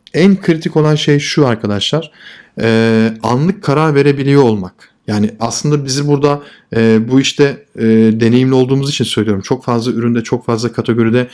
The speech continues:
e, bu işleri çok fazla yaptığımız için, ya hemen hemen her kat-, kategoride, hemen hemen her anahtar kelimede lansman yaptık ekip olarak. Çünkü birçok firmayla çalışıyoruz.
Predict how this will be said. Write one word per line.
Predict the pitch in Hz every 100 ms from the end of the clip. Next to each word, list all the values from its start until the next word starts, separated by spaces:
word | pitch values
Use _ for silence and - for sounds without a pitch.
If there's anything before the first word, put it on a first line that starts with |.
| - - -
e, | 110 107 110
bu | 123
işleri | 120 123
çok | 117 123
fazla | 127 110 120
yaptığımız | 113 - 131 156 156
için, | - 110 - -
ya | 101
hemen | 110 120
hemen | 123 120
her | 117 147 156
kat-, | 131 -
kategoride, | 123 117 110 104 104 151 - - -
hemen | 117 123
hemen | 131 135
her | 123 143 165
anahtar | 143 127 - 110 107
kelimede | 107 110
lansman | 156 147 143 147 147
yaptık | 117 - - - _ _ -
ekip | - - -
olarak. | 101 98 95
Çünkü | 123 113 127 - - -
birçok | 156 143 -
firmayla | 139 143 143
çalışıyoruz. | 131 120 107 - 101 175 -